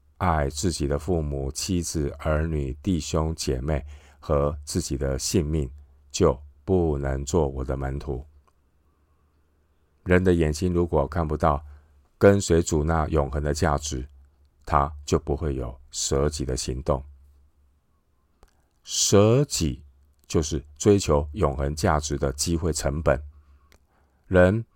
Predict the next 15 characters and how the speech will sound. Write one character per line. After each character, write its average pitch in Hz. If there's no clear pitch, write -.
没 92
有 85
分 95
辨 82
属 73
灵 73
价 82
值 76
的 73
眼 69
光， 80
这 -
样 110
的 85
人 76